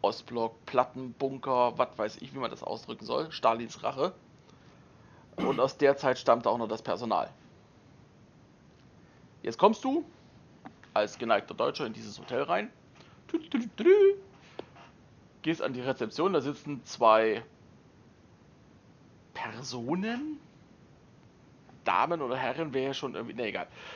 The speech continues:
Ähm, und gehst dann dahin so, „Hello, my name is, äh, I have a room reservated.“ Und das Einzige, was du von dem Typ nur zu hören kriegst, „Passport.“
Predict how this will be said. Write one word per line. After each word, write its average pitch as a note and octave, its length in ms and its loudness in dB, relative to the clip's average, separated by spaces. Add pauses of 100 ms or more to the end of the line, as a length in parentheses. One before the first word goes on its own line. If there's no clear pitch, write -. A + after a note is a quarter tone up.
(320)
Ähm, D3 560 8 (720)
und D3+ 400 0 (400)
gehst F#3 200 0
dann B2+ 120 2
dahin F#3 220 0
so, G3+ 260 -2
„Hello, A#3 480 2
my F#3 160 -2
name D3+ 320 -4
is, - 400 -8
äh, D3+ 300 0 (440)
I E3 160 6
have F#3+ 260 0
a F3 40 2
room F#3 300 -4
reservated.“ C3 800 -2 (1000)
Und - 80 -4
das B2 140 -2
Einzige, E4+ 440 8
was E4 180 10
du - 80 0
von D#3+ 180 4
dem C#3+ 180 2
Typ - 280 -2
nur E3 120 0
zu D3 140 -2
hören D#3+ 200 4
kriegst, D3+ 460 -4 (260)
„Passport.“ - 480 6